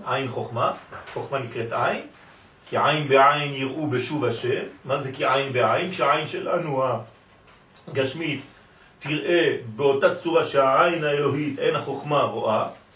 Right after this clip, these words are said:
לכן חכמים נקראים עיני העדה, חכמים, אותו, אותו עניין, כן? כל הזמן חוזר על אותו, תודה, על, על אותו עניין. אז זה הסוד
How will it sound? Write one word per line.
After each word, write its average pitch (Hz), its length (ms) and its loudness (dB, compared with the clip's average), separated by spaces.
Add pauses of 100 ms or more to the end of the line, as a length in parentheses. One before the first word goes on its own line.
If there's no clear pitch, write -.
(360)
לכן 127 240 -4
חכמים 135 360 -4
נקראים 139 360 -2
עיני 143 400 0
העדה, - 560 0 (1500)
חכמים, 117 540 -4 (340)
אותו, 127 160 -4
אותו 208 260 2
עניין, 185 360 2
כן? 190 180 0
כל 196 140 -2
הזמן 190 360 0
חוזר 160 260 0
על 147 80 0
אותו, 127 240 -4
תודה, 101 200 -6 (520)
על, 123 100 2 (400)
על 135 80 2
אותו 156 220 2
עניין. 131 340 -2 (2000)
אז 120 120 0
זה 214 140 6
הסוד 208 420 2